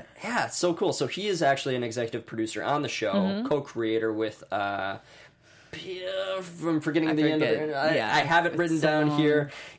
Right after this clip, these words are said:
Speaker 1: Paul Antanasio.
Speaker 2: There you go. I can't pronounce last
Speaker 1: Wow.
Speaker 2: name. Antanasio.
Speaker 1: Antanasio.
Speaker 2: There you go.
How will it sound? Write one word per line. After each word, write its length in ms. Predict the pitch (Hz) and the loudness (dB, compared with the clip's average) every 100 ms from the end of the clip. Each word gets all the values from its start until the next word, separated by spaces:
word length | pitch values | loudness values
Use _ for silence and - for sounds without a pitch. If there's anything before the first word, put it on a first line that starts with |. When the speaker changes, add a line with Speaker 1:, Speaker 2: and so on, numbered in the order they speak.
| _ _ _ - 151 - | _ _ _ -16 -14 -18
Speaker 1:
Paul 220 | - 120 113 | -2 2 2
Antanasio. 540 | 113 131 156 185 - | 0 -4 -8 -10 0
Speaker 2:
There 160 | 180 175 | 2 2
you 60 | |
go. 140 | 147 131 | 0 -2
I 100 | 160 | -2
can't 380 | 190 - 247 247 | -4 -2 0 2
pronounce 320 | 240 202 185 | 2 0 0
last 240 | 170 165 - | 0 0 -2
Speaker 1:
Wow. 40 | |
Speaker 2:
name. 140 | 156 - | -4 -4
Antanasio. 800 | 156 165 - 175 156 156 151 - | -2 -2 -2 -4 -2 -2 -6 -4
Speaker 1:
Antanasio. 920 | 127 151 139 151 123 110 - - - | 0 0 0 -2 -2 -2 -4 -8 -2
Speaker 2:
There 140 | 160 | 0
you 80 | 151 | 0
go. 160 | 98 | -2